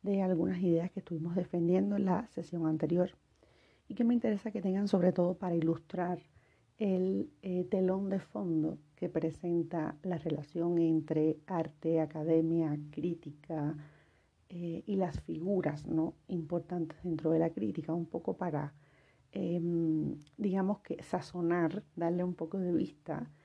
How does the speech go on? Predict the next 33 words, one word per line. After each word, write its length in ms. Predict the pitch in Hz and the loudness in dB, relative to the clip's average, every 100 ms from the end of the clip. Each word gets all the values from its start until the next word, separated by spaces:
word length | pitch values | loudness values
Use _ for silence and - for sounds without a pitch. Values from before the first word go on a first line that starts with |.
| _ _ | _ _
a 100 | 175 | -2
nivel 280 | 165 170 175 | 2 4 4
intelectual, 1000 | 190 165 156 147 147 185 202 190 170 160 | 2 0 0 0 -2 -2 -2 -2 -2 -4
a 80 | 170 | 0
nivel 240 | 170 170 | 2 4
de 100 | 175 | 2
movimientos, 1200 | 175 170 165 165 175 202 196 185 147 170 175 - - | 2 2 2 0 0 0 0 -2 -2 -4 -4 -12 -6
eh, 160 | 170 - | -4 -4
históricos, 960 | 151 - - 202 165 156 156 160 - - _ _ _ _ | -8 -10 -4 0 0 0 -2 -2 -4 -18 _ _ _ _
eh, 300 | 190 170 160 | -4 0 4
de 80 | 160 | 4
acompañamiento 1120 | 160 170 160 165 170 175 220 190 151 175 - | 4 -2 0 2 2 2 2 2 2 -2 -2
al 160 | 180 151 | -4 -4
proceso 540 | - 156 - 233 196 | -2 -2 -2 -2 2
de 80 | 160 | 4
la 120 | 160 | 4
crítica 400 | 156 160 180 180 | 4 2 4 4
de 120 | 175 | 4
arte 320 | 165 156 196 | 4 2 -4
que, 500 | 185 - 160 170 196 - | -8 0 4 4 2 -2
eh, 180 | 180 165 | 0 0
su 140 | 165 | 0
instauración, 680 | 165 156 160 160 156 180 185 | -2 2 2 2 2 0 0
por 100 | 180 | 2
lo 80 | 160 | 2
menos 220 | 151 160 185 | 2 2 0
en 140 | 170 | -2
Francia, 560 | 160 190 190 180 180 180 | -2 -2 0 -2 -4 -4
como 180 | 156 | -2
uno 140 | 156 160 | 2 2
de 80 | 160 | 2
los 160 | 160 | 2
centros 680 | 160 156 160 160 175 190 | 2 4 4 4 2 0